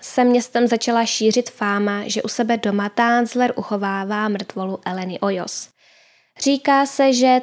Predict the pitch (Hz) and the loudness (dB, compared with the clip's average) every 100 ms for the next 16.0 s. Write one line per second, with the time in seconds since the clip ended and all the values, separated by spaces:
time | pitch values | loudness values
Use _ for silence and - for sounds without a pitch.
0 | 254 202 202 202 220 220 196 196 156 165 | 0 0 2 4 4 4 0 0 -4 0
1 | 180 190 220 247 247 254 254 - 202 202 | 0 2 2 2 4 2 2 -2 0 0
2 | 220 226 226 226 226 208 226 202 190 175 | 2 0 2 2 2 2 0 0 -2 -2
3 | 160 220 - _ - 202 202 - 220 - | -4 -6 -8 _ -4 -2 -2 -2 -2 -2
4 | - 262 262 262 220 208 202 202 202 202 | -4 0 2 2 0 -2 -2 -2 0 -2
5 | - - 202 202 214 - 262 269 - 233 | -8 -10 -6 -2 -2 -2 -4 -4 -4 -4
6 | 240 240 240 - 247 240 240 247 - 190 | 0 0 -2 0 2 2 0 -4 -4 -4
7 | 190 220 202 190 - - - _ - 220 | 0 2 2 -2 -6 -8 -12 _ -4 -2
8 | 214 208 185 196 190 208 208 214 214 220 | 0 -2 0 -2 0 -2 2 2 2 0
9 | 233 214 196 - - 190 175 165 165 240 | 0 0 0 -4 -4 -4 -2 -2 -2 -4
10 | - _ - 262 294 277 277 254 214 208 | -6 _ -2 0 2 2 2 2 0 -2
11 | 208 208 196 190 190 185 190 - 214 214 | 0 0 0 -2 -2 -2 -4 -4 -2 0
12 | 214 226 226 - 262 220 208 226 233 233 | 2 0 0 0 2 0 -2 -2 -2 -2
13 | 240 - 226 233 240 - 269 - 202 202 | -4 -2 0 0 0 -4 -4 -2 -2 0
14 | 214 220 - - 196 202 226 226 208 - | -2 -4 -6 0 2 4 2 0 -6 -2
15 | 208 208 196 - 180 190 202 214 233 240 | -2 0 -2 -2 -2 0 2 2 0 0